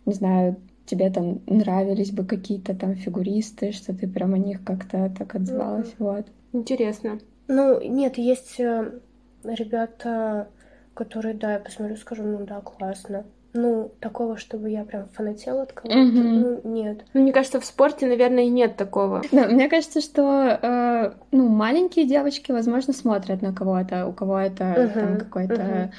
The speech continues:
Speaker 1: ну, по крайней мере, вот, не знаю, щас какие-то фигуристки-одиночницы, которые сейчас подрастают,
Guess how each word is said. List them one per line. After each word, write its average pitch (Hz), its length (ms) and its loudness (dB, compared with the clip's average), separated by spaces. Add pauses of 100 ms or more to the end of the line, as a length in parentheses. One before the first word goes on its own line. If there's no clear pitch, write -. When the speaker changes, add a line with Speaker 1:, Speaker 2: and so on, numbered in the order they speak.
(160)
Speaker 1:
ну, 214 180 2
по 190 140 -2
крайней 208 260 0
мере, 202 140 0
вот, 190 160 -4
не 208 80 -2
знаю, 190 260 -2
щас 190 160 -4
какие-то 190 580 -2
фигуристки-одиночницы, 190 1300 -2
которые 190 300 -4
сейчас 196 300 -4
подрастают, 226 840 -2